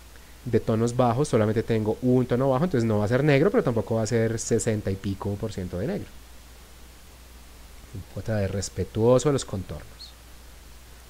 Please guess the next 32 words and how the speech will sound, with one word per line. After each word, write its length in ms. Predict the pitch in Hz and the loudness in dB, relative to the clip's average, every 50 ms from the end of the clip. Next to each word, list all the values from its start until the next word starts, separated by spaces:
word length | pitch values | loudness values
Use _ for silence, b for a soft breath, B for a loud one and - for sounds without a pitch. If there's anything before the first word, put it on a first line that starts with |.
| - - - | -18 -12 -10
De 60 | 101 | -10
vez 100 | - 104 | -8 -8
en 80 | 101 | -8
cuando 420 | 101 - 120 113 113 113 127 127 - - - - | -6 -4 -2 -2 0 0 -2 -2 -4 -8 -10 -6
emergemos 520 | 120 104 104 95 85 98 95 98 101 98 | -4 -2 -2 -2 -4 -4 -4 -4 -4 -2
de 80 | 110 104 | -2 -4
otra 200 | 95 - 98 98 | -2 -4 -4 -4
dirección 520 | 104 110 127 - - - 135 123 131 151 156 B B B B B B B B | -2 -4 -4 -4 -2 0 0 0 0 -2 -6 B B B B B B B B
para 140 | - 110 104 | -6 -6 -4
que 100 | - 104 | -2 -4
no 80 | 101 92 | -4 -4
se 80 | 104 | -2
me 60 | 110 | -2
vaya 160 | 120 107 101 95 | -2 -2 -2 -2
a 40 | |
crear 220 | - - 113 104 98 | -2 -2 -2 0 0
ahí 160 | 95 95 98 | 0 0 -2
unos 140 | 104 104 113 | -2 -2 -4
espacios 360 | 107 - 107 95 98 98 101 101 | -6 -6 -6 -4 -4 -4 -4 -2
huecos 340 | 113 110 104 98 - 110 104 | -2 -2 -2 -2 -4 -6 -4
desagradables. 840 | 110 98 113 107 104 110 113 113 107 98 95 101 143 180 - - - - - - - - - - - - - - - - - - - - - - - - - | -4 -4 -4 -4 -2 -2 -2 -2 -2 -2 -2 -4 -6 -8 -10 -12 -14 -16 -20 -20 -20 -20 -20 -20 -20 -20 -20 -20 -20 -20 -20 -20 -20 -20 -20 -20 -20 -16 -10
Que 80 | - 104 | -6 -6
de 60 | 101 | -6
hecho 120 | 98 - | -6 -4
eso 80 | 113 107 | -4 -4
también 160 | 113 110 107 | -2 -2 -2
lo 60 | 98 | -2
tengo 160 | 98 104 101 104 | -2 -2 -2 -2
que 60 | 101 | -2
corregir 440 | - 113 110 107 90 85 90 - - | -2 -2 -2 -2 -2 -4 -6 -8 -8
aquí. 300 | - 101 - - - 90 - - - - - - - - - - - - - - - - - - - - - - - - - - - - - - - - - - - - - - - - - - - - - - - - - - - - - - - - - - - - - - - - - - - - - - - - - - - 110 | -10 -14 -12 -12 -14 -14 -14 -16 -18 -20 -20 -20 -20 -20 -20 -20 -20 -20 -20 -20 -20 -20 -20 -20 -20 -20 -20 -20 -20 -20 -20 -20 -20 -20 -20 -20 -20 -20 -20 -20 -20 -20 -20 -20 -18 -18 -20 -20 -20 -20 -20 -20 -20 -20 -20 -20 -20 -20 -20 -20 -18 -18 -18 -18 -18 -20 -18 -20 -18 -20 -20 -20 -20 -20 -20 -20 -20 -20 -20 -16 -12 -12
Eso. 400 | 98 - - - - - - | -12 -10 -10 -10 -10 -10 -12